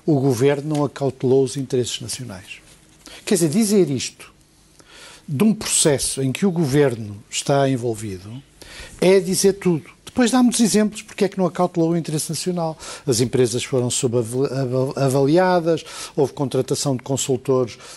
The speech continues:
que, em alguns casos, funcionavam do lado do governo e do lado do interessado comprador. Houve contratação de consultores amigos que, em princípio, não deveriam ou estariam impedidos de participar no processo.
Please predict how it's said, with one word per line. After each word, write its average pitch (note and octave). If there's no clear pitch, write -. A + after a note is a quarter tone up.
que, -
em C#3
alguns B2+
casos, B2+
funcionavam C3
do B2+
lado C3
do B2+
governo B2
e A#2+
do A#2+
lado A#2+
do B2+
interessado B2
comprador. D#3+
Houve -
contratação B2+
de G#2+
consultores B2+
amigos B2
que, C3+
em B2+
princípio, B2
não B2
deveriam A#2+
ou C3
estariam A#2+
impedidos A2+
de -
participar A#2+
no A#2+
processo. E3